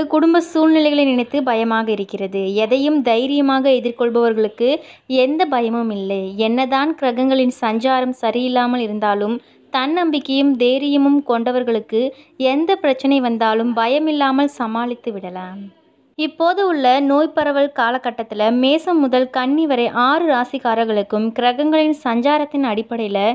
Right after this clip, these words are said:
ராசி பலன்கள் எப்படி இருக்கும் அப்படின்றத ஃபஸ்ட்டு இந்த வீடியோல பார்க்கலாங்க. ஜூலை மாதம் சூரியன் மிதுனம் ராசியில் பாதி நாட்களும் கடக ராசியில் பதினைந்து நாட்களும் சஞ்சரிக்கிறார். இந்த மாதத்துல மிதுனம் ராசியில் இருந்த கிரகங்களின் கூட்டணி ரொம்பவே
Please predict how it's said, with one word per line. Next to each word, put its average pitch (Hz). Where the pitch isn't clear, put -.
ராசி 311
பலன்கள் 254
எப்படி 262
இருக்கும் 208
அப்படின்றத 240
ஃபஸ்ட்டு 240
இந்த 240
வீடியோல 220
பார்க்கலாங்க. 190
ஜூலை 302
மாதம் 254
சூரியன் 311
மிதுனம் 320
ராசியில் 254
பாதி 240
நாட்களும் 220
கடக 311
ராசியில் 285
பதினைந்து 262
நாட்களும் 226
சஞ்சரிக்கிறார். 190
இந்த 277
மாதத்துல 277
மிதுனம் 339
ராசியில் 285
இருந்த 233
கிரகங்களின் 285
கூட்டணி 285
ரொம்பவே 254